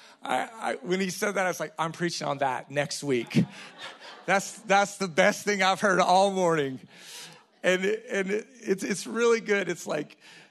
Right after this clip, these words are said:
you know, what Becky was saying about pinching yourself, 'cause I'm a child of God. I was like, I was in the shower yesterday morning and I was just like, I was like, "Oh my God,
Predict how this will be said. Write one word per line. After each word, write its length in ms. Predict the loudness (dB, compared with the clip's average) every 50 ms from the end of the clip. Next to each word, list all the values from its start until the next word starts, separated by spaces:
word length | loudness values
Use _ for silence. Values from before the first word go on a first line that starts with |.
| _ _ _ _ _ _ _
you 200 | -12 -8 -6 -4
know, 420 | -2 -2 -2 -2 -4 -4 -6 -10 -12 _ _ _ _ _ _ _ _ -20
what 340 | -12 -6 -4 -4 -4 -2
Becky 260 | -2 -2 -2 -2 -4 -4
was 160 | -4 -4 -4
saying 300 | -4 -6 -6 -4 -4 -4
about 360 | -2 -2 -2 -4 -4 -10 _
pinching 360 | -6 -6 -6 -6 -6 -10 -10
yourself, 420 | -12 -12 -10 -10 -8 -8 -8 -10 -10
'cause 380 | -10 -10 -8 -8 -10 -12 -14 _ -16
I'm 160 | -16 -16 -14
a 40 | -12
child 440 | -10 -10 -8 -8 -6 -6 -8 -8 -8
of 80 | -6
God. 260 | -4 -2 0 0 -2
I 40 | -4
was 120 | -6 -10 -12
like, 160 | -16 -16 -20 -16 -10
I 60 | -10
was 160 | -8 -8 -8
in 80 | -10 -10
the 80 | -8
shower 460 | -8 -8 -8 -8 -8 -8 -10 -10 -10 -8
yesterday 420 | -8 -8 -8 -8 -10 -10 -12 -12
morning 320 | -10 -12 -12 -12 -14 -16
and 80 | -18 -16
I 80 | -14 -14
was 160 | -12 -12 -10
just 220 | -10 -10 -10 -12
like, 180 | -14 -14 -16 _ -20 -20 -20 -20 -20 -20 -20 -20
I 60 | _
was 140 | -16 -14 -14
like, 100 | -14 -16 -18
"Oh 100 | -20 -18 -18
my 100 | -18 -20
God, 360 | -20 -18 -18 -18 -18 -18